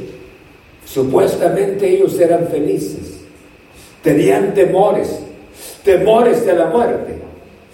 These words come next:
Porque Israel iba arrasando con todo. Pero ellos dijeron, "Tus siervos vienen de lejanas, del otro extremo de la tierra, no, hombre.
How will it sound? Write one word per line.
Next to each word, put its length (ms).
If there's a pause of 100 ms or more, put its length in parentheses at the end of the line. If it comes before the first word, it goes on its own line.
(280)
Porque 400
Israel 440
iba 500 (260)
arrasando 880
con 320
todo. 320 (1300)
Pero 180
ellos 260
dijeron, 460 (320)
"Tus 220
siervos 580 (320)
vienen 560
de 140
lejanas, 680
del 200
otro 440
extremo 480
de 120
la 180
tierra, 400
no, 140
hombre. 340